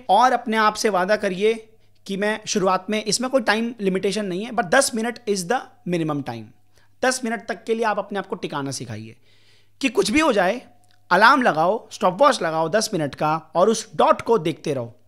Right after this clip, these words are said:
दस मिनट तक। बैठो पहले और अपने आप को कहो कि मैं दस मिनट तक इस डॉट को लगातार देखता रहूंगा, चाहे कुछ भी हो जाए, चाहे कोई आपको बुला रहा है। इसीलिए मैंने कहा ये चीज़ रात को करना,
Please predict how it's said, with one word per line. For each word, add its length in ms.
दस 260
मिनट 160
तक। 180
बैठो 260
पहले 220
और 80
अपने 200
आप 120
को 100
कहो 280
कि 80
मैं 360
दस 260
मिनट 240
तक 200
इस 200
डॉट 180
को 120
लगातार 460
देखता 280
रहूंगा, 360
चाहे 520
कुछ 400
भी 140
हो 160
जाए, 300
चाहे 200
कोई 180
आपको 240
बुला 280
रहा 100
है। 60
इसीलिए 260
मैंने 200
कहा 120
ये 160
चीज़ 220
रात 200
को 100
करना, 340